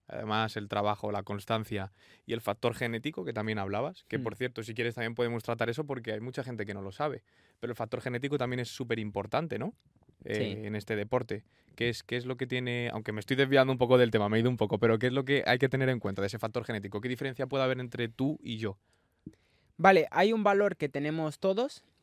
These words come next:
Speaker 2: que es el consumo máximo de oxígeno.
Speaker 1: Ujú.
Speaker 2: Es la cantidad de oxígeno que podemos absorber, transportar y utilizar. El oxígeno lo utilizamos para generar energía, principalmente. El consumo máximo de oxígeno se llama V dos max.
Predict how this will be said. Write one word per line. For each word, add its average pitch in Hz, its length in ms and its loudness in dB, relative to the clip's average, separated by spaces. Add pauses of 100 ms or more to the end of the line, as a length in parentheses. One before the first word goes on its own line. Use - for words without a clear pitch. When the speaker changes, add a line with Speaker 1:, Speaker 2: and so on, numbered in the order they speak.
(120)
Speaker 2:
que 147 100 -2
es 151 100 -2
el 151 100 -4
consumo 160 480 -4
máximo 170 380 -4
de 139 80 2
oxígeno. 107 640 -4
Speaker 1:
Ujú. 113 340 -10 (220)
Speaker 2:
Es 156 220 0
la 123 180 -2
cantidad 139 500 0
de 170 100 0
oxígeno 143 600 -4
que 123 120 -4
podemos 131 560 -4
absorber, 139 640 -2 (640)
transportar 143 720 4
y 165 40 0
utilizar. 123 520 -2 (420)
El 123 140 -4
oxígeno 214 600 0 (260)
lo 131 100 -2
utilizamos 143 480 -2
para 127 200 0
generar 135 380 2
energía, 123 540 -2
principalmente. 117 720 -4 (1200)
El 143 160 2
consumo 165 280 2
máximo 196 280 4
de 170 60 2
oxígeno 220 340 0
se 160 100 -2
llama 170 260 2
V 170 240 4
dos 147 160 2
max. - 340 -10